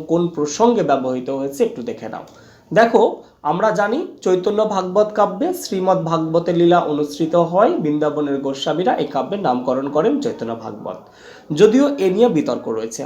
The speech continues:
অনেকে বলেন মাতা নারায়ণীর নির্দেশে এই কাব্যের নামকরণ পরিবর্তন করা হয়েছিল, যদিও এটা বিতর্কিত বিষয়। আমরা দুটো মতকেই কম বেশি জেনে নিলাম। নিত্যানন্দ দাশের প্রেমবিলাস গ্রন্থের উনিশ নং বিলাসে এই তথ্যটি পাওয়া যায়। চৈতন্য ভাগবতের নাম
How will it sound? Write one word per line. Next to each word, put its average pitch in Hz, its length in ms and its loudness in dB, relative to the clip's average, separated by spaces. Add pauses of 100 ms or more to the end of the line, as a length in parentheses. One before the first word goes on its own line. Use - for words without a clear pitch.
(140)
অনেকে 175 320 0
বলেন 226 200 4 (120)
মাতা 143 220 2 (120)
নারায়ণীর 175 600 4
নির্দেশে 233 400 0
এই 320 160 0
কাব্যের 156 360 2
নামকরণ 131 400 0 (640)
পরিবর্তন 180 440 4
করা 117 220 -8
হয়েছিল, - 280 -14 (640)
যদিও 196 280 4
এটা 240 180 8
বিতর্কিত 233 380 6 (100)
বিষয়। 294 240 0
আমরা 185 200 4
দুটো 151 160 -4
মতকেই 156 340 -2
কম 165 200 2
বেশি 139 200 -2 (100)
জেনে 226 240 8
নিলাম। 226 220 6 (480)
নিত্যানন্দ 262 600 2 (100)
দাশের 262 280 4 (100)
প্রেমবিলাস 220 560 4 (100)
গ্রন্থের 226 340 0 (160)
উনিশ 233 240 0 (120)
নং 240 140 4 (120)
বিলাসে 185 360 4 (200)
এই 170 160 6
তথ্যটি 139 380 -4
পাওয়া 120 240 -4 (100)
যায়। 95 160 -10 (600)
চৈতন্য 190 380 4 (140)
ভাগবতের 220 500 4
নাম 247 160 4